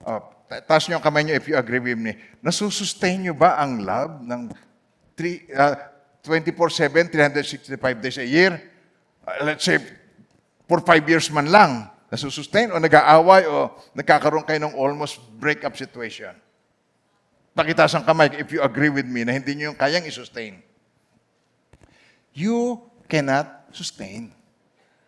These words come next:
Now and then, you get disappointed. And then when you get disappointed, oh, pagka na-disappoint kayo, ah, you get discouraged sa inyong marriage, sa inyong relationship.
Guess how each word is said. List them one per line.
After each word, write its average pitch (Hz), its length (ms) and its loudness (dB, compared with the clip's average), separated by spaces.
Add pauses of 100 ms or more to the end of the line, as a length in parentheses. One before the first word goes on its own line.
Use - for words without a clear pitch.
(480)
Now 226 160 4
and 226 160 2
then, 233 320 6 (240)
you 175 80 0
get 220 240 2
disappointed. 175 1000 2 (600)
And 185 200 -4
then 220 200 4
when 214 160 2
you 214 160 0
get 208 240 2
disappointed, 208 960 2
oh, 139 160 2
pagka 170 240 -4
na-disappoint 170 640 -4
kayo, 202 360 4 (600)
ah, 139 480 4 (240)
you 151 120 0
get 170 240 0
discouraged 170 800 6
sa 147 80 -4
inyong 151 240 -8
marriage, 165 520 4
sa 156 80 -6
inyong 147 160 -6
relationship. 156 680 -2